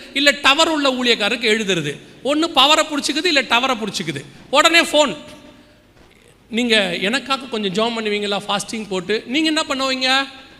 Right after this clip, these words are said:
அவங்க ஃபோ-, ஃபாஸ்டிங் போட்டு ஜெபம் பண்ணுவாங்க. நீங்க என்ன பண்ணுவீங்க?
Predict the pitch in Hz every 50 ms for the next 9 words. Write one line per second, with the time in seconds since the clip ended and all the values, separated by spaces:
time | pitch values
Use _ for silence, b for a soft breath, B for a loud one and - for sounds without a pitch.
0 | - - - - - _ _ - - - - 214 262 302 302 302 220 226 277 269
1 | 269 269 254 208 254 269 - - 277 254 226 240 233 240 185 220 226 226 220 214
2 | 202 185 185 185 202 247 240 302 330 320 311 302 311 302 294 269 262 262 262 254
3 | 262 277 -